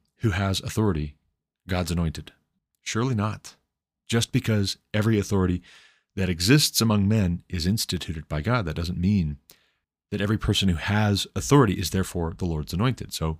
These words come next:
you have to be careful that you don't go too far with how David relates to Saul. But then even when literally Saul is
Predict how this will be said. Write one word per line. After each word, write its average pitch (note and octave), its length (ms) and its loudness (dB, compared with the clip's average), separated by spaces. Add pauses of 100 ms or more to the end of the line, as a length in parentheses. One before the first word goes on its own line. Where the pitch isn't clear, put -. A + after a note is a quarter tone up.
you F#2 140 -4
have F#2+ 200 0
to G2 80 -8
be G#2 100 -2
careful G2 300 0
that F#2 100 -4
you F#2 100 -2
don't F#2+ 160 2
go G2+ 160 4
too G3 240 4
far F#2 420 0 (200)
with A2 400 2 (960)
how G2+ 160 0
David F#2 280 2
relates D#2+ 340 -2
to - 60 -8
Saul. D#2 380 -6 (500)
But - 140 -4
then A2 320 2
even A2+ 380 4
when F#2+ 500 4 (540)
literally G2 720 4
Saul G#2+ 480 2
is G#2+ 640 4